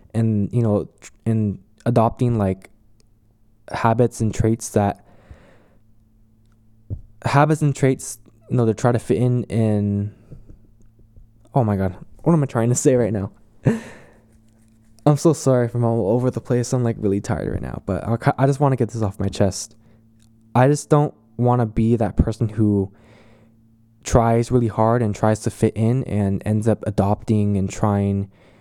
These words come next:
to be a person that I'm not. Like, trying to be f-, like, just, like, doing things that help me fit in, but, like, uh, don't represent me at all. Like, I don't wanna be pressured into that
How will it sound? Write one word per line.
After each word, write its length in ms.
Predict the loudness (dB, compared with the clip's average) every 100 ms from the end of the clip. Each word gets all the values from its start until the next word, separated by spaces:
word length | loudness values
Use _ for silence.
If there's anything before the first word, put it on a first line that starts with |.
| _ _
to 100 | -2
be 180 | 2 2
a 40 |
person 440 | 2 0 2 0 2
that 220 | 0 0
I'm 440 | -2 0 0 0 0
not. 480 | -2 -6 -12 -20 -20 -20 -14 -10
Like, 160 | -8
trying 360 | 0 2 2 0
to 60 |
be 200 | 0 0
f-, 280 | 0 -4 -6
like, 300 | -6 -6 -10 -20 -20 -20 -20 -20 -20 -10 -4
just, 140 | 2
like, 180 | 0 2
doing 280 | 2 2 2
things 340 | 0 0 0
that 260 | 0 -2 -6 -20 -20 -20 -20 -20 -20 -20 -20 -20 -20 -10
help 220 | 0 2
me 120 | 2 -2
fit 280 | 0 0
in, 240 | 2 0 2
but, 180 | 0 0
like, 200 | -2 -4
uh, 60 | -8 -8 0
don't 180 | 0
represent 480 | 2 0 0 0 0
me 140 | 0 0
at 140 | -2
all. 240 | -4 -8 -18 -20 -12
Like, 200 | -8 -6
I 100 | 0
don't 80 | 2
wanna 140 | 2 0
be 120 | -4
pressured 460 | -2 -2 0 -2
into 260 | 0 -2 0
that 300 | 0 -2 -6